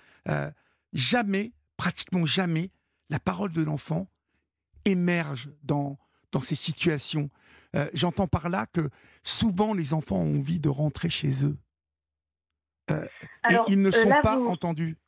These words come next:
Speaker 2: là, là, vous évoquez un, un certain cas de figure où les enfants, euh, je pense que vous évoquez le, le cas des placements, euh, abusifs, où les enfants veulent retourner chez eux.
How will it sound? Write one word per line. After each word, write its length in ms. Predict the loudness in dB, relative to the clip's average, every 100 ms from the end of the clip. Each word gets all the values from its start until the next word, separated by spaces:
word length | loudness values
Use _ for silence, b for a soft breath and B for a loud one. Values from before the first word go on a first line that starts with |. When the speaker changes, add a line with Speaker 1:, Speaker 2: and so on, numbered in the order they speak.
| _ _ _ _ _ _ 0
Speaker 2:
là, 220 | 4 4
là, 220 | 4 2 2
vous 120 | -2 0
évoquez 520 | 0 0 -2 0 0
un, 140 | 0
un 160 | -4 -6
certain 360 | -8 -4 -4 -2
cas 160 | -4
de 80 | -6
figure 520 | -8 -12 -6 -4 -4 -4
où 100 | -8
les 240 | -6 -4
enfants, 520 | -4 -6 -4 -4 -4 -8
euh, 640 | -10 -10 -8 -10 -10 -10 -12 -16 _ _ -12
je 100 | -6
pense 180 | -6 -6
que 60 | -8
vous 260 | -8 -10 -8
évoquez 440 | -8 -8 -10 -8
le, 240 | -6 -8 -10 B B B
le 80 | -4
cas 180 | -2 0
des 120 | -2
placements, 580 | -2 -2 -2 -6 -2 -2
euh, 200 | -2 -4 -6
abusifs, 560 | -8 -10 -6 -4 -4 -6 -12 B B B -2
où 60 |
les 140 | 0 2
enfants 260 | 0 0 0
veulent 220 | 0 0
retourner 480 | -2 -4 -4 -4 -4
chez 180 | -6
eux. 160 | -8 -10